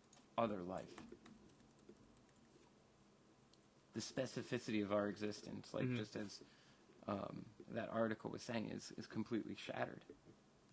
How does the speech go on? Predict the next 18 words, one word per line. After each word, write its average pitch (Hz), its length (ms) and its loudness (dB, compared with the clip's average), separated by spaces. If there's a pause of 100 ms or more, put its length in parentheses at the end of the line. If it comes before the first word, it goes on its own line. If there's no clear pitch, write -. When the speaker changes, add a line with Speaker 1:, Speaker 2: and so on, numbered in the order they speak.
(1800)
Speaker 2:
I - 40 -6
don't 101 80 -4
know. 107 80 -4 (160)
I 123 40 -6
can't 113 220 -6
find 113 140 0
it. 113 140 -4 (480)
Speaker 1:
Ugh. 120 80 0
Speaker 2:
Sorry. 113 100 0 (760)
Speaker 1:
Maybe 110 240 4
I 107 240 2 (560)
made 127 240 6
it 120 100 6
up. 110 160 6
Maybe 135 220 8
I 123 40 8
dreamed 110 340 4
it. - 100 -4